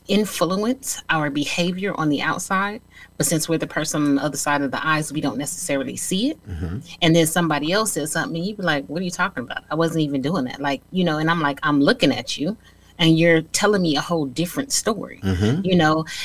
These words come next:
Speaker 1: And so sometimes that can get in the way, and that has gotten in the way for me of an oppor-, opportunity <clears throat>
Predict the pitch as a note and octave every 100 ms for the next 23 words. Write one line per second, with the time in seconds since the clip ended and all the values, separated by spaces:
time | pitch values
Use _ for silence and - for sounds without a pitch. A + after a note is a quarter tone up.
0 | - F#3 F#3+ - F#3 F#3 F3+ F3 - G#3+
1 | A#3 - F#3+ E3 E3 C#3+ D3 E3 F#3+ -
2 | E3 C#3+ C#3 C3+ C3+ C3 B2+ C3 B2+ -
3 | - F3+ D#3 D#3+ G3+ G#3+ D3+ - B2+ A#2
4 | B2 A#2+ C3 - _ _ _ _ _ _
5 | _ _ - F3 E3+ A3 D4 A3+ - D3+
6 | D#3 D3+ - D3 - - F3 - - D#3
7 | C#3+ F3+ - - - A#3 D#3